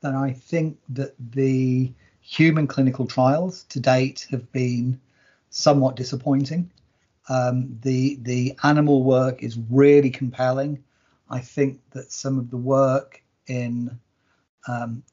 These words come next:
in frank clinical populations has been very promising as well. Um,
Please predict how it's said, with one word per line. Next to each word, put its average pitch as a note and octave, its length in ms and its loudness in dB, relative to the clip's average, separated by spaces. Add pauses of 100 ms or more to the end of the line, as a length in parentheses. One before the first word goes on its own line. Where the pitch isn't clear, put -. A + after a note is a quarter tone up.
(180)
in A#2+ 360 -10
frank C#3 420 -2
clinical C#3 560 0
populations C#3 840 -2
has B2 120 -6
been B2 420 -4 (540)
very C3 180 2
promising C3+ 480 0
as A#2+ 120 -4
well. C#3+ 380 0 (680)
Um, C3 500 2